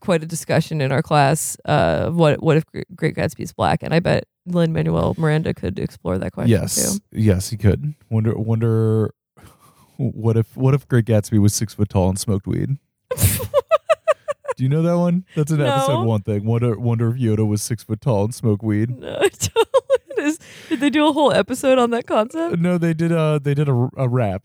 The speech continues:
Speaker 2: It's a rap song. Just, just look
Speaker 1: I'll
Speaker 2: up,
Speaker 1: look it up.
Speaker 2: look up
Speaker 1: I
Speaker 2: what
Speaker 1: love
Speaker 2: if
Speaker 1: those
Speaker 2: Yoda was
Speaker 1: guys.
Speaker 2: six foot tall and smoked weed.
Speaker 1: Got it.
Speaker 2: I'll put it on after this.
Speaker 1: Spring break, summer, baby.
Speaker 2: Spring break, summer.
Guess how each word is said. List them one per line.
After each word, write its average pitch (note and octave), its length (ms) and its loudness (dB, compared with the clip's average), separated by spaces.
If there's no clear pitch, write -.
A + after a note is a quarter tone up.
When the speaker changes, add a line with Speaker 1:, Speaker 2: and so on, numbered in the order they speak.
Speaker 2:
It's - 160 -6
a - 20 0
rap G#2+ 240 2
song. G#2 280 -4
Just, - 280 -4
just A3 320 -6
look A3 80 2
Speaker 1:
I'll F#3 80 2
Speaker 2:
up, F#3+ 60 2
Speaker 1:
look F#3 160 -2
it D#3+ 80 0
up. C#3+ 240 0
Speaker 2:
look D#3 260 -2
up E3 140 0
Speaker 1:
I - 60 -6
Speaker 2:
what - 40 2
Speaker 1:
love C3 120 2
Speaker 2:
if B2+ 40 -2
Speaker 1:
those - 180 0
Speaker 2:
Yoda A#2 240 2
was A#2 100 2
Speaker 1:
guys. G3 60 -6
Speaker 2:
six A#2+ 200 -2
foot A2+ 160 -4
tall A2 240 0
and G#2+ 100 -4
smoked F#2+ 320 -4
weed. A2+ 380 -2
Speaker 1:
Got E3+ 220 -8
it. E3+ 140 -8
Speaker 2:
I'll - 60 -4
put A2+ 160 0
it G2 80 2
on F2+ 140 4
after F#2 200 0
this. G2+ 400 0
Speaker 1:
Spring F#3+ 340 0
break, F3+ 240 2
summer, E3+ 320 0
baby. F3 380 0
Speaker 2:
Spring B2+ 240 0
break, G#2 180 4
summer. G2+ 400 2